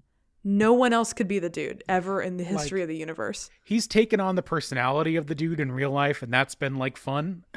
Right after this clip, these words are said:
Speaker 2: <laughs> But,
Speaker 1: <laughs>
Speaker 2: yeah, no, it's 'cause it, hey, listen, if the shoe fits, yeah.
Speaker 1: And John Goodman also, like, maybe one of my favorite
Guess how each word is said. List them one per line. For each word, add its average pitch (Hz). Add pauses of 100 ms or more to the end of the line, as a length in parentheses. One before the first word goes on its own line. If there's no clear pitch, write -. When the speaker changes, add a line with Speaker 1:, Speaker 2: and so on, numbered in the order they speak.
(100)
Speaker 2:
<laughs> 240 (1300)
But, 151
Speaker 1:
<laughs> -
Speaker 2:
yeah, 202
no, 220
it's 165
'cause 170
it, 170 (140)
hey, 190
listen, 170
if 131
the 135
shoe 156
fits, - (120)
yeah. 120 (680)
Speaker 1:
And 240
John 285
Goodman 233
also, 202
like, 196
maybe 214
one 285
of 269
my 220
favorite 202